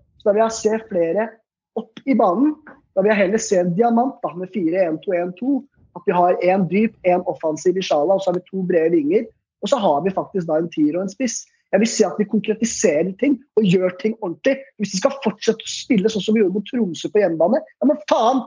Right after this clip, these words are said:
da rykker vi ned! Det kan vi ikke gjøre. Så vil jeg se at det skjer noe. Men å drive og snakke om at Janne må gå,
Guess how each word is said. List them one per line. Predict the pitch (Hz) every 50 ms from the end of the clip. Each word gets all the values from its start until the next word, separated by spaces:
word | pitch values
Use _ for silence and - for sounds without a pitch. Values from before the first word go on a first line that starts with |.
| - _ -
da | - - 349
rykker | 320 - - _ 208
vi | 208 320 339
ned! | 302 285 320 359 415 440 - - _ _ _
Det | - 269 302 -
kan | - - 247 226 226
vi | 208 233
ikke | - - 302
gjøre. | 285 254 196 170 170 220 247 254 254 - _ _
Så | _ _ 226
vil | 240 277
jeg | 285 -
se | - - - 240 214
at | 202 208
det | 220 220 262 -
skjer | - - - 202 165 165
noe. | 190 226 233 226 _ _ _ _
Men | - 240 269
å | 240
drive | 277 262 240
og | 277 269
snakke | - 277 233 - -
om | 196 247
at | 233 214
Janne | 220 247 233 190 165 165
må | 180 214
gå, | 214 190 254 311